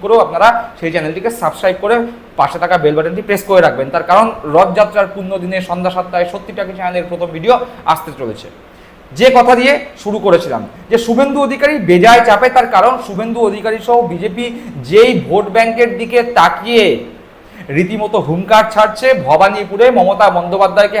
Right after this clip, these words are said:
হারাবে, ভবানীপুরে জিতবে, সেই ভোট ব্যাংকই শুভেন্দু অধিকারীর একটা ছোট্ট মন্তব্য, সেই ছোট্ট মন্তব্যের ওপর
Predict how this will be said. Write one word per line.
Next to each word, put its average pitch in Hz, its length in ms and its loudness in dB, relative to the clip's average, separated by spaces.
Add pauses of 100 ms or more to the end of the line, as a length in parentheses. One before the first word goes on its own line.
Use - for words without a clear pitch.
হারাবে, 196 340 6 (1200)
ভবানীপুরে 202 600 2 (560)
জিতবে, 180 420 4 (840)
সেই 208 260 0 (140)
ভোট 180 160 2
ব্যাংকই 208 500 2
শুভেন্দু 185 420 -6
অধিকারীর 196 400 -4 (240)
একটা 202 200 0
ছোট্ট 262 340 2
মন্তব্য, 233 500 4 (640)
সেই 269 240 0
ছোট্ট 214 240 -6
মন্তব্যের 202 540 -2
ওপর 220 200 2